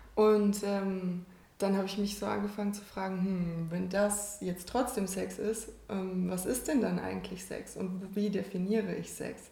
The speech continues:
Und, ähm, hab dann irgendwann festgestellt, okay,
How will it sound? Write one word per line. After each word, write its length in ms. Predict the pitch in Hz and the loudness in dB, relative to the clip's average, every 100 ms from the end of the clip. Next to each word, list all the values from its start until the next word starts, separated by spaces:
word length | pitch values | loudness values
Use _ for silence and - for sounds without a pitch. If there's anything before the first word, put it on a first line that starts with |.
| - - - - - - - - | -18 -16 -14 -14 -14 -16 -8 2
Und, 480 | 208 202 202 - | 4 6 4 2
ähm, 640 | 208 190 190 190 185 190 190 | 0 0 -2 -4 -6 -8 -6
hab 160 | 190 - | -6 -2
dann 180 | 208 | 0
irgendwann 280 | 208 196 190 | 0 0 -2
festgestellt, 680 | 190 202 202 208 - 202 202 | -2 -2 -2 -4 -4 -4 -4
okay, 380 | 190 - 226 | -4 0 0